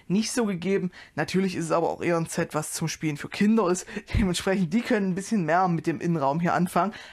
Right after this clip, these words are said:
als ich jetzt. Ein anderer Punkt ist auch vom Aussehen, ist die Qualität super gut von den Steinen, bis auf die paar Farbabweichungen.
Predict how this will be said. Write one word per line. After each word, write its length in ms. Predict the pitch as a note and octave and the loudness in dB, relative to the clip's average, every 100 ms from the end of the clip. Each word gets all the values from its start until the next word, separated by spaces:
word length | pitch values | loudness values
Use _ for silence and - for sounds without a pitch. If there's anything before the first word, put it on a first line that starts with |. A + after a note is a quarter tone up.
| - | -2
als 260 | G3 A3+ - | 0 0 -4
ich 180 | F3 - | -6 -6
jetzt. 340 | - - - - - - | -12 -14 -20 -20 -20 -20
Ein 80 | - | -6
anderer 300 | - B3 B3+ | 0 2 2
Punkt 260 | A3+ A#3+ A3 | 0 0 0
ist 160 | - | 0
auch 160 | G3 A#3 | -2 -2
vom 240 | - G#3 - | -2 -4 -2
Aussehen, 640 | F#3 A#3 - - E3 D3 | -2 0 0 0 -2 -2
ist 180 | F#3+ - | -6 -4
die 80 | |
Qualität 720 | F3+ - F3 E3+ - F3 D#3+ | -2 -2 0 0 0 -2 -2
super 540 | - - A3 A#3 - G#3 | -4 -2 -2 -2 -2 -2
gut 220 | - B3 | 0 -2
von 140 | - | 0
den 140 | G3 F3+ | 2 2
Steinen, 400 | - E3+ F#3 F#3+ | 2 2 2 0
bis 220 | G3 G#3 | -2 0
auf 120 | F#3+ | 0
die 140 | - F3 | 0 -4
paar 160 | F#3 | -2
Farbabweichungen. 920 | E3 F3 F#3 D#3 - G2+ - D3 C3+ | -2 -2 0 -2 -2 -4 -4 -8 -10